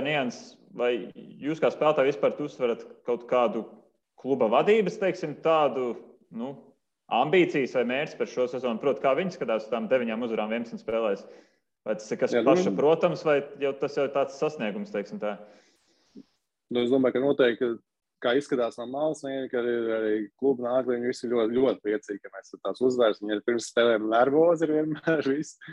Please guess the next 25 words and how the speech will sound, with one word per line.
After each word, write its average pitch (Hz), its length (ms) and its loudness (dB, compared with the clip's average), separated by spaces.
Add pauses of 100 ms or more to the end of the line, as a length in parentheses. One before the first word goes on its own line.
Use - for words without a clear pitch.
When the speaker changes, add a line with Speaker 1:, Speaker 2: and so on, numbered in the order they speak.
(420)
Speaker 2:
Viņi 117 180 2
jau 117 80 4
nezina, 127 460 4
kas 127 200 0
būs, 147 260 2
ko 123 120 -2
sagaidīt. 123 600 0 (160)
Tur 120 200 -10
pēc 120 200 -2
spēlēm 117 380 -2
viņi 107 160 -4
ir 104 80 -6 (420)
ļoti 113 220 -2
priecīgi. 98 500 0
Un, 95 160 -14 (280)
jā. - 180 -4 (800)
Jā, 147 180 6
pa 143 140 2
spēlēm, 160 340 6
tāpēc 151 200 0
es - 100 -14
saku, 147 220 -4 (340)
treneris 120 400 -2
ļoti 123 220 0
daudz 123 420 0